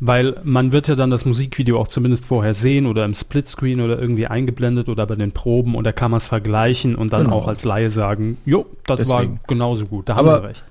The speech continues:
Speaker 1: Das
Speaker 2: Sie haben
Speaker 1: stimmt.
Speaker 2: auch recht, man hätte es auch einfach irgendwo integrieren können und niemand hätte sich beschwert.
Speaker 1: Wär natürlich Sabia nicht dabei gewesen, ne?
Speaker 2: Ah.
Speaker 1: Ja.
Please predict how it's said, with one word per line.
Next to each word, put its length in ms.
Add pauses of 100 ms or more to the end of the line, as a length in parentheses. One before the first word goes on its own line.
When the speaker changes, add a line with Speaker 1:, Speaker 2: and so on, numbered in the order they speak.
(120)
Speaker 1:
Das 140
Speaker 2:
Sie 100
haben 80
Speaker 1:
stimmt. 100
Speaker 2:
auch 220
recht, 240
man 100
hätte 140
es 60
auch 80
einfach 220
irgendwo 260
integrieren 500
können 260
und 120
niemand 260
hätte 120
sich 100
beschwert. 420 (400)
Speaker 1:
Wär 140
natürlich 320
Sabia 380
nicht 200
dabei 220
gewesen, 380
ne? 60
Speaker 2:
Ah. 800 (680)
Speaker 1:
Ja. 180